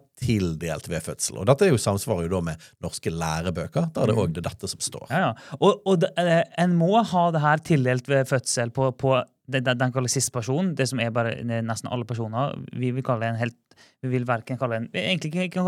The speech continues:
Speaker 2: kalle en normal person, vi vil kalle det et menneske, eller en mann og kvinne. Men, eh, eh, for vi vil ikke akseptere egentlig begrepet cis-person engang. Men, eh, en må få inn både cis-, først cis-person, og så må en få inn tildelt ved fødsel, fordi at da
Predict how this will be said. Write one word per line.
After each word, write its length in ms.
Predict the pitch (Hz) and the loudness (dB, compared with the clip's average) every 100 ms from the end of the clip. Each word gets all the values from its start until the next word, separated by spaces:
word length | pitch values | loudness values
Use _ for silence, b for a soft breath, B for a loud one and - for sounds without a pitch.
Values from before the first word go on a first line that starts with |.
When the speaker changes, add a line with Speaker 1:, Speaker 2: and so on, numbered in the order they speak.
| 175 | 0
Speaker 2:
kalle 140 | 180 | 0
en 20 | 170 | 2
normal 300 | 170 165 160 | 4 2 2
person, 260 | 190 202 196 | -2 -2 -2
vi 60 | 180 | -2
vil 80 | 170 | 0
kalle 160 | 143 | 0
det 60 | 143 | 0
et 60 | 160 | 0
menneske, 320 | 143 131 - 151 | 2 0 -2 -4
eller 160 | 156 | -2
en 60 | 143 | -2
mann 160 | 139 143 | -2 -4
og 60 | 147 | -4
kvinne. 220 | 131 165 B B B B B B B - | -2 -4 B B B B B B B 0
Men, 200 | 151 156 | 4 6
eh, 180 | 151 151 - - | 4 4 -2 0
eh, 520 | 143 143 143 139 135 131 | 4 6 6 6 4 2
for 120 | 143 | 4
vi 140 | 160 | 6
vil 160 | 160 120 | 6 4
ikke 180 | 139 131 | 4 4
akseptere 480 | - 135 135 117 117 120 - | 2 2 2 4 2 2 0
egentlig 300 | 127 120 123 | 0 0 2
begrepet 300 | 123 107 - | 2 2 2
cis-person 400 | 123 - 113 113 113 | 0 0 -2 0 2
engang. 220 | 139 160 - b b b b - | 4 4 0 b b b b 2
Men, 220 | 143 151 | 6 8
eh, 180 | 147 147 - _ _ - | 8 4 2 _ _ 4
en 140 | 160 | 8
må 160 | 160 156 180 170 135 - | 10 10 10 8 6 2
få 180 | 180 147 | 6 8
inn 80 | 135 | 8
både 220 | 135 123 | 6 6
cis-, 220 | 139 - - | 2 0 2
først 240 | 190 160 | 4 4
cis-person, 480 | - 139 127 127 196 | 2 2 2 4 4
og 140 | 180 135 | 4 2
så 140 | 156 165 | 4 6
må 140 | 165 | 6
en 100 | 139 | 6
få 200 | - 156 120 | 6 6 6
inn 100 | 123 | 4
tildelt 380 | 127 127 113 120 | 4 2 2 0
ved 80 | 131 | 0
fødsel, 380 | 123 127 170 175 | 2 2 2 2
fordi 240 | 160 143 | 2 4
at 160 | 131 127 | 4 4
da 320 | 147 175 | 6 6